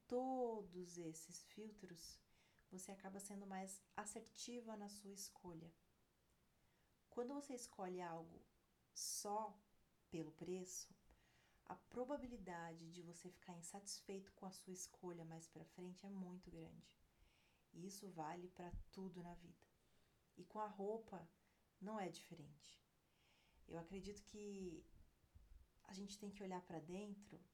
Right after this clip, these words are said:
pra poder entender esses critérios de escolha. Eu acredito que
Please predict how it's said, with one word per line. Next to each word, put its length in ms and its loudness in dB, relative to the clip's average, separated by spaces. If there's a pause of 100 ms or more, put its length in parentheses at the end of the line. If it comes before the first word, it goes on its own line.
pra 140 0
poder 600 -2 (400)
entender 600 0
esses 260 -4
critérios 680 -4
de 120 -10
escolha. 420 -6 (1000)
Eu 160 -4
acredito 560 -4
que 600 -2